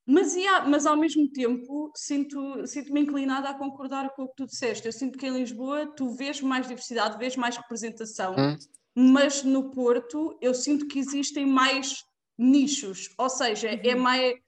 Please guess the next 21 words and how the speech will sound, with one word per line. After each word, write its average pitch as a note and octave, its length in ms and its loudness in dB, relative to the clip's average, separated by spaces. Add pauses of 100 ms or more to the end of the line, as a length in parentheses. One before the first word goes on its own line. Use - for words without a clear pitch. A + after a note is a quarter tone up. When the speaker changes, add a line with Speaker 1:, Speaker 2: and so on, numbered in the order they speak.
(200)
Speaker 1:
as A#3+ 140 -2
pessoas C#4 560 -2
agrupam-se, C4+ 1000 -2 (480)
como A#3+ 120 -6
é A#3 40 -8
que A#3 80 -6
eu A3+ 60 -2
ia A3 60 -6
dizer G3 240 -8
Speaker 2:
Eu F3 80 6
Speaker 1:
isto - 0 -
Speaker 2:
acho F#3+ 120 0
que G#3 80 4
é, G#3 40 6
Speaker 1:
sem A3 140 0
ser A3+ 140 2
Speaker 2:
eu E3 120 4
Speaker 1:
claro? - 20 6
Speaker 2:
acho F#3 180 0
que - 80 -20
tu, G3 160 -4